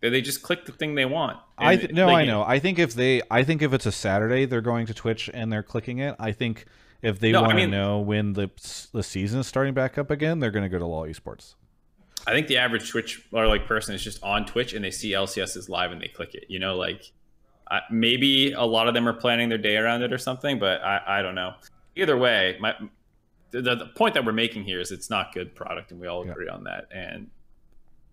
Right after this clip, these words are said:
Speaker 1: it's a missed opportunity.
Speaker 2: Yeah, yeah,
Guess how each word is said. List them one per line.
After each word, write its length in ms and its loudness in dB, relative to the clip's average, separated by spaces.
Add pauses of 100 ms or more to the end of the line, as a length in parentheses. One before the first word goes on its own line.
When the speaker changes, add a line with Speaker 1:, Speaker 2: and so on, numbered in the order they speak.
Speaker 1:
it's 260 -2
a 20 0
missed 240 -4
opportunity. 640 -10 (440)
Speaker 2:
Yeah, 200 -4 (680)
yeah, 200 -8